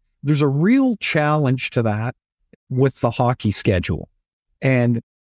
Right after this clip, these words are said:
the challenge is plenty of times teams are not in one place very often.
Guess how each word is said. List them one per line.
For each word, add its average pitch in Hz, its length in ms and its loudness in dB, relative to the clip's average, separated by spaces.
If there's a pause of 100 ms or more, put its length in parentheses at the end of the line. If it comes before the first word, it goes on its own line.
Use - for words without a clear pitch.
(120)
the 123 60 -4
challenge 156 560 0
is 117 240 -2 (400)
plenty 185 300 2
of 170 60 0
times 143 500 -2
teams 160 420 0
are 123 100 2
not 131 380 0
in 120 220 2
one 120 240 2
place 107 640 -2 (460)
very 117 300 4
often. 90 400 -2